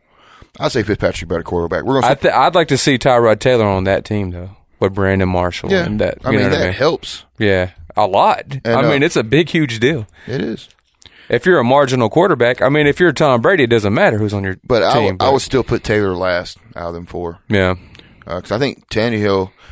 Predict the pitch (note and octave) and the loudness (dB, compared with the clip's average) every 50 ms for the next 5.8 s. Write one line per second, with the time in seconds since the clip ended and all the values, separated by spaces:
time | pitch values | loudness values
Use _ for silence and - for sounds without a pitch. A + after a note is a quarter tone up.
0 | - - - C#3 C#3 C#3+ D3+ D3 G2+ - B2 A#2 B2+ F#3+ G#3+ G#3+ G#3 G#3 F#3 C#3 | -18 -8 -6 -4 0 0 0 0 0 0 2 2 2 2 2 2 2 2 2 2
1 | E3+ D3+ C3+ B2 - D3 C3+ B2+ A#2 - A2+ G2+ F#2 - G2 F2+ F2 F2+ A2 F2 | 2 2 2 2 2 2 0 0 0 0 -2 -2 -2 -4 -8 -8 -8 -6 -6 -6
2 | D2 F2 - - - - A#2+ A#2 A2 F2 D2+ D#2+ - - G2+ G2 F#2+ F#2 F2+ - | -6 -6 -10 -14 -12 -6 -2 0 0 0 0 -4 -6 -4 -2 -2 -2 -4 -6 -12
3 | - - G#2 G#2+ B2+ D#3 - - D#3 E3 G3 - D#3 C#3+ B2 - - C#3 C#3 B2 | -6 -2 0 0 0 0 -2 0 0 0 2 2 0 0 0 0 0 0 0 0
4 | A#2+ C3+ A#2 B2 B2 A#2+ G#2 G2+ A2 A#2+ B2 A2+ G2+ F#2 F#2 F#2 - - F#2 - | -2 -4 -4 -4 -4 -4 -4 -2 -2 -2 -2 -2 -4 -4 -6 -6 -8 -10 -6 -2
5 | G#2 G#2+ C#3+ D#3+ - D#3 C#3 C3 A#2+ - - - G2+ G2+ G#2+ | 0 0 0 0 0 0 0 0 0 -2 -2 -2 -4 -4 -6